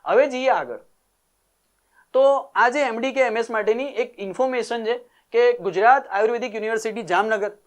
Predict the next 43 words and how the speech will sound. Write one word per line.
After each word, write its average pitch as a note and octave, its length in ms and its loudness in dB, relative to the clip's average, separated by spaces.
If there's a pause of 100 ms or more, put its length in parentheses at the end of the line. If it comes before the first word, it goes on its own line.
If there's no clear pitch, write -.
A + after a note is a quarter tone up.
(260)
બરાબર? A3+ 380 2 (280)
તો A3 60 -2
આ A3+ 40 0
જામનગરની B3 600 -2
એક A#3+ 60 -8
ઇન્ફોર્મેશન A3+ 500 -6
આવેલી G#3 260 -4
છે A#3 140 0
કે C4+ 120 -4
અહીંયા A3 280 -4
આપણા A#3 200 0
ગુજરાતની G3 480 0
અંદર B3 180 -2
કયા A#3+ 220 4
કયા B3 160 0
કોર્સ A3 300 -2
ચાલુ A#3 260 2
છે, B3 120 -2 (320)
એમાં A#3 180 -2
કેટલી A3+ 300 -6
કેટલી B3 200 -8
સીટ G3+ 240 -6
છે. D#3+ 160 -8
તો A3 100 -4
પહેલી A3+ 320 -2
જ B3 40 -8
વાત B3+ 200 0
કે C4+ 140 -4
એમ G#3 160 -2
ડી B3+ 140 -4
કે B3+ 80 -2
એમ A#3 160 -2
એસ A3 140 -8
ની A#3 80 -8
વાત F3 260 -2
કરીએ B2 300 -10 (440)
તો A#3 40 -6
એમ G#3+ 200 -4
ડી D4 120 -2
કે C#4+ 100 -2
એમ A#3 180 0
એસ A#3 140 0
માટે A3 380 0